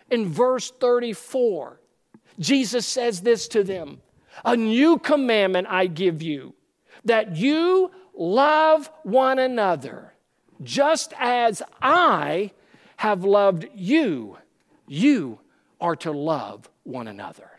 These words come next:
Now, this is not just some kind of emotion. This is not some superficial kind of feeling.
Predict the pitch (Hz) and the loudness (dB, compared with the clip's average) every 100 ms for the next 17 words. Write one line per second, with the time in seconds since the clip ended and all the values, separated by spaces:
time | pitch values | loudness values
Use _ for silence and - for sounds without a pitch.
0 | _ _ _ _ _ _ _ _ _ _ | _ _ _ _ _ _ _ _ _ _
1 | _ _ - 233 208 147 311 - 269 214 | _ _ -8 -6 -4 0 0 0 -8 -6
2 | 240 311 262 175 254 - - 247 214 226 | -4 -2 -4 -4 -4 -4 -4 -4 -4 -4
3 | 220 190 175 180 220 359 339 330 220 120 | -2 2 2 2 2 2 0 -6 -8 -10
4 | - _ _ - 262 311 311 220 269 277 | -20 _ _ -6 -2 0 -2 -2 0 0
5 | 240 262 233 - 285 220 220 - 254 - | 0 -2 -2 -2 -2 0 0 0 -4 -2
6 | 240 220 214 220 190 - - 311 339 403 | -2 -2 -2 0 0 -2 -6 -2 0 0
7 | 359 208 135 | -4 -8 -12